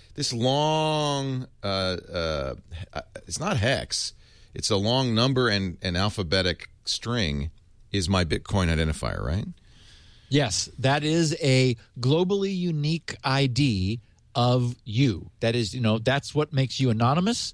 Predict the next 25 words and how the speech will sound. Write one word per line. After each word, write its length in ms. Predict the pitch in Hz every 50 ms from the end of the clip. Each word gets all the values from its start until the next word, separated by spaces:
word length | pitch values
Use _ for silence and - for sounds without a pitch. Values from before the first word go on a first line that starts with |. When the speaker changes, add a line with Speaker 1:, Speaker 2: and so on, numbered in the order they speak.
| - - -
Speaker 2:
You're 220 | 117 120 143 156
just 380 | 131 - 139 165 156 - 101 95
that 360 | 131 135 101 - - - - - - - - _ _ - _
to 120 | - 143 127
the 100 | 120 110
Bitcoin 500 | 95 123 123 - - 123 117 110 104 104
system. 520 | - - 107 87 - - 85 92 - - - - - - - - - - -
Speaker 1:
Oh, 120 | - 71
well, 80 | 64 62
now 180 | 65 69 78
I'm 80 | 80 76
not 220 | 73 73 69 -
so 120 | - 73 64
anonymous 480 | 53 58 78 107 104 58 50 50 -
anymore. 380 | - 50 50 50 50 50 50 - - - - - - - - - - - - - - - - -
Speaker 2:
Well, 260 | 104 92 85 80 80 - - - _ - - - 107 - - -
yeah. 200 | - - - -
Speaker 1:
<laughs> 0 | - - - _
But 140 | - 98 95
you 80 | 123
can 140 | 131 156 147
make 180 | 139 135 - 101
many 240 | 139 165 165 127 87
of 80 | 62
these. 380 | 55 58 - - - - -